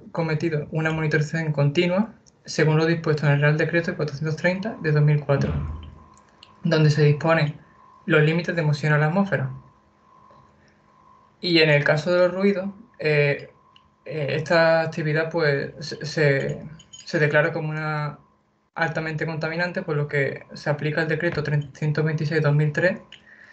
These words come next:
donde se aprueba el reglamento de protección contra la contaminación acústica para reducir el ruido producido, eh, que se va a llevar a cabo, a cabo en la instalación.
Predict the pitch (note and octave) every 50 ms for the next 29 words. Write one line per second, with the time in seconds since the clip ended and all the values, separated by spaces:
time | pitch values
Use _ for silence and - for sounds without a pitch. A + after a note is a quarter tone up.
0 | - _ - E3 D#3+ D3+ D3 - D3 D3 D#3 D#3 D#3+ D#3+ D#3+ E3 D#3 D#3 D#3 D#3
1 | E3+ E3+ D#3+ - C#3+ C#3 C3+ C#3 C#3 D3 C#3+ - D3+ D3 D#3 D3+ D3 D3+ D3 D3
2 | D3 D3+ D3 D3 D3 D3+ D3 D3 D3 E3+ E3 D#3+ D#3+ E3 F3+ D#3 - F3 F3 E3+
3 | F3 E3 - D#3 D3 D3 D3 C#3 C#3 - D#3 D#3 D#3 D#3 D#3 D3+ D3+ E3+ D#3+ -
4 | D#3 C#3+ - - D3+ E3 F3 G#3 - _ _ _ - _ _ _ _ _ _ _
5 | _ _ _ _ - - D3+ D3+ D3+ D3 C#3+ - D3+ C#3+ C#3+ D3 D3 D3 D3 D3
6 | D3 D3 D3+ D#3 D#3+ - - - - D3 C#3+ D3 D3 D3 D3+ D#3+ D#3+ D3+ D3 C#3+
7 | - C#3 C#3 - G3+ - -